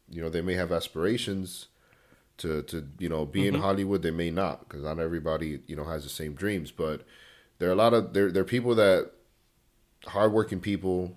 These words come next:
Speaker 1: that just want a better life and they're searching for something. But now what,
Speaker 2: Yeah.
Speaker 1: what they find themselves in is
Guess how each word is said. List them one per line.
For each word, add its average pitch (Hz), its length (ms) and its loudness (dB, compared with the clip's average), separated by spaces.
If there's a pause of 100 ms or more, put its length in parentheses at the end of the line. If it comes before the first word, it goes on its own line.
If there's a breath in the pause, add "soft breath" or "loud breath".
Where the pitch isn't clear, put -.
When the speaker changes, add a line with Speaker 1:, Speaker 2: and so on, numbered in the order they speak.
Speaker 1:
that 85 160 -4
just 92 220 -4
want 90 260 -2
a - 40 -4
better 87 220 2
life 82 280 0
and 80 80 -8
they're 76 80 -6
searching 82 420 -6
for - 120 -16
something. 67 420 -16 (240)
But 98 180 4
now 107 240 6
what, 101 280 8
Speaker 2:
Yeah. 120 220 2
Speaker 1:
what 95 200 -4
they 90 100 0
find 101 280 0
themselves 87 360 -4
in 120 200 2
is 87 300 -2